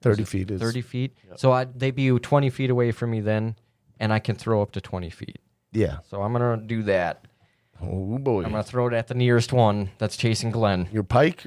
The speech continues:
Speaker 1: or your, your attack spear
Speaker 3: Oh.
Speaker 1: thing?
Speaker 3: And the range is increments.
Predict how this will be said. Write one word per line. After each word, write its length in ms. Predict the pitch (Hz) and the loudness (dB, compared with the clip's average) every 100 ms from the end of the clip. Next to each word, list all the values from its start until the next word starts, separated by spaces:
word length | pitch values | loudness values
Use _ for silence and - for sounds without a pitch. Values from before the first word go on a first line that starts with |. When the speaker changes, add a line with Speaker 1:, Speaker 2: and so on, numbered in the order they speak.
| - | -4
Speaker 1:
or 80 | 123 | 0
your, 280 | 110 110 104 | 0 0 -2
your 240 | - 107 | 0 0
attack 400 | 98 - 117 107 - _ - | 2 2 2 2 -4 _ -18
spear 400 | - 120 117 107 | -4 2 2 2
Speaker 3:
Oh. 20 | |
Speaker 1:
thing? 380 | - 101 90 90 _ | -2 -2 -2 -4 _
Speaker 3:
And 180 | 131 139 - | -8 -8 -8
the 120 | 131 120 | -2 0
range 320 | 123 151 139 | 2 0 -4
is 180 | 113 120 | -8 -4
increments. 580 | 131 117 87 76 - | -4 -2 -6 -10 -20